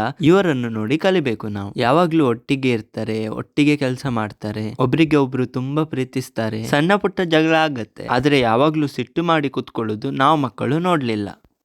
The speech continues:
ನಾವು ಮಕ್ಕಳು ಮುಂದೆ ಯಾವ ರೀತಿ ಸಂಸಾರ ಮಾಡ್ಬೇಕು, ತಮ್ಮ ಹೆಂಡತಿಯನ್ನು ಯಾವ ರೀತಿ ಚೆನ್ನಾಗಿ ಇಡ್ಬೇಕು ಅಂತ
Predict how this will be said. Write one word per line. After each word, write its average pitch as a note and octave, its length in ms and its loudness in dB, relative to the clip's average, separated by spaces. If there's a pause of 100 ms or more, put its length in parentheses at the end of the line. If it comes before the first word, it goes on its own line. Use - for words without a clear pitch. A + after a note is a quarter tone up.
(120)
ನಾವು D3+ 200 4
ಮಕ್ಕಳು C#3 480 -2
ಮುಂದೆ B2+ 300 0
ಯಾವ A2+ 220 0
ರೀತಿ D#3 260 -2
ಸಂಸಾರ B2 500 -2
ಮಾಡ್ಬೇಕು, A#2+ 800 -6 (100)
ತಮ್ಮ C3+ 240 0
ಹೆಂಡತಿಯನ್ನು C3 680 0
ಯಾವ A2 240 0
ರೀತಿ D3 260 -2
ಚೆನ್ನಾಗಿ A#2 420 -4
ಇಡ್ಬೇಕು A#2+ 720 -6
ಅಂತ B2+ 240 2